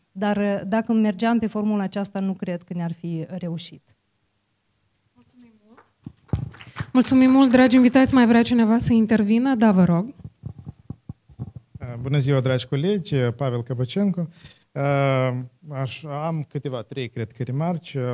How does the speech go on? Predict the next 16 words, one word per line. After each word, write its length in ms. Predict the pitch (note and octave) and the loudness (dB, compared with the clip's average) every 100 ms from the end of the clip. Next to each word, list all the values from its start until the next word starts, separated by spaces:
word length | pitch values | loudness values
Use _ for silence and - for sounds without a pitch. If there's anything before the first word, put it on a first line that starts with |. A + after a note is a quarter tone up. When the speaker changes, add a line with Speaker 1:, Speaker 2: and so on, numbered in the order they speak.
| A#2+ | -6
Speaker 3:
la 100 | A#2+ | -8
ceea 200 | A#2+ B2+ | -8 -8
ce 120 | C#3 | -8
au 60 | B2 | -8
vorbit 320 | A#2+ B2 A#2+ | -8 -8 -10
colegii. 680 | - C3 F3+ D3+ D3 C3+ C3 | -8 -4 -4 -4 -8 -6 -4
Uh, 300 | B2+ A#2+ A2+ - _ C#3 B2+ - | -4 -4 -8 -14 _ -18 -16 -12
prima, 420 | D3+ G3 F3 D#3 | -4 -2 0 -2
cred 360 | - D3+ D3+ - - | -4 -6 -6 -8 -10
că 520 | C#3+ C#3 C3+ C3 B2 | -6 -4 -4 -4 -6
ține 400 | A#2+ - C#3 C#3 | -8 -8 -6 -6
de 680 | A#2 C3+ B2+ B2+ B2 A#2+ A2+ _ _ _ | -8 -8 -6 -6 -8 -10 -12 _ _ _
clubul, 580 | - F#3 F3 D#3+ D3+ C#3 | -8 -4 -2 -2 -4 -4
uh, 280 | C3+ C3 B2+ | -4 -4 -6
foștilor 600 | A#2 D#3+ D3 - C3+ C3+ | -8 -6 -6 -8 -10 -10
cicdiști. 580 | - B2+ A#2 D#3 G3+ - | -10 -12 -8 -8 -8 -16